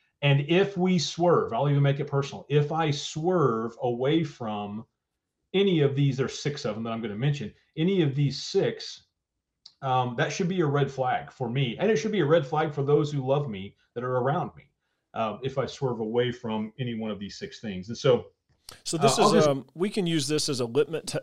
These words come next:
Speaker 2: litmus test within our own lives or the lives of those around us to say, you know, where are, i-, it's, it's almost like a, like you said, like a red flag. If, if, if, if they're not aligning with some of these, as you would say, got tos, then we,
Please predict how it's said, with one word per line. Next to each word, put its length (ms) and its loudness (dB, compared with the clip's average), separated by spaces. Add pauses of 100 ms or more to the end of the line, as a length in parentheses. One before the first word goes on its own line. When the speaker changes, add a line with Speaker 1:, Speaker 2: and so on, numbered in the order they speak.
Speaker 2:
litmus 500 -2
test 460 -4
within 260 -4
our 140 -4
own 220 -2
lives 420 -4
or 160 -4
the 100 -4
lives 360 0
of 80 -6
those 240 -4
around 380 -6
us 160 -6
to 160 -8
say, 400 -8 (960)
you 80 -6
know, 80 -2
where 260 2 (180)
are, 280 -8 (680)
i-, 40 -20
it's, 460 -8
it's 160 -4
almost 260 0
like 160 0
a, 160 -2 (120)
like 180 -6
you 120 0
said, 260 -2
like 160 -6
a 60 -4
red 300 0
flag. 360 -4
If, 300 -6
if, 280 -6
if, 300 -6
if 180 -8
they're 140 -2
not 180 0
aligning 460 -2
with 100 -4
some 160 -4
of 140 -4
these, 360 -4
as 140 -8
you 80 -8
would 100 -6
say, 160 -4
got 340 -4
tos, 560 -6
then 240 -8
we, 280 -8